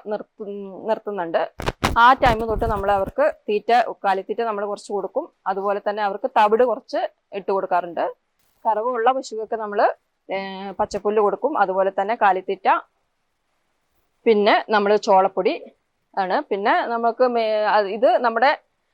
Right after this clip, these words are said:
നോർമൽ ആയിട്ടുള്ള തീറ്റക്രമം. പിന്നെ നമ്മളെല്ലാം ഡെയിലി കാ-, കാൽസ്യം, കാൽസ്യം പൗഡർ കൊടുക്കുന്നു. പിന്നെ ഇ എം സൊ-, സൊല്യൂഷൻ എന്ന് പറഞ്ഞ ഒരെണ്ണം നമ്മളെല്ലാ ദിവസവും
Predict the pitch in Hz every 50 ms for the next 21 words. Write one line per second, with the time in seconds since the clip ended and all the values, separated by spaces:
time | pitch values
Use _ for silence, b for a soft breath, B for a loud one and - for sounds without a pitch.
0 | _ _ - 233 240 247 262 277 285 285 262 240 220 - 220 220 269 269 247 208
1 | - 196 185 - 180 170 208 311 - - _ - 214 196 214 220 220 208 208 214
2 | 208 202 208 214 202 208 196 202 214 233 - 214 190 185 185 180 175 - - 196
3 | 196 196 196 - - 226 254 277 - _ _ _ - 190 190 196 - 208 196 190
4 | 185 185 180 190 190 190 180 180 196 190 226 311 339 - _ - 196 185 190 202
5 | 202 196 196 208 208 208 - - _ - - - - _ - - 220 196 196 196
6 | 185 180 208 208 190 202 202 202 202 202 - 226 214 202 190 180 185 190 190 170
7 | 180 196 233 - 202 202 190 202 208 202 202 220 262 277 226 196 190 - - 202
8 | 233 311